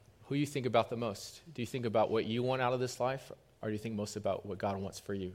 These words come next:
in this life? Who are you honoring? I know this is a tough message. This is not a happy Easter message,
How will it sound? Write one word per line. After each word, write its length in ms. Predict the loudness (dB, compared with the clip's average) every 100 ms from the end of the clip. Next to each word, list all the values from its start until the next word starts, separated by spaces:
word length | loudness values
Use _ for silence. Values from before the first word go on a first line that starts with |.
| -8
in 80 | -8
this 220 | -8 -6
life? 320 | -6 -6 -10 -20 -20 -20 -20 -20 -20 -20 _ _ _ -20 -20 -20 -20 -20 -20 -20 _ _ _ _ 6
Who 100 | 10
are 80 | 12
you 160 | 12
honoring? 400 | 12 8 6 2 4
I 40 |
know 140 | 8 8
this 160 | 8
is 80 | 6
a 40 | 8
tough 260 | 10 10
message. 340 | 10 8 8 6
This 120 | 4
is 60 |
not 220 | 8 10 12
a 240 | 10 8 4
happy 340 | 8 8 8
Easter 400 | 6 4 2 6
message, 640 | 6 6 8 8 8 2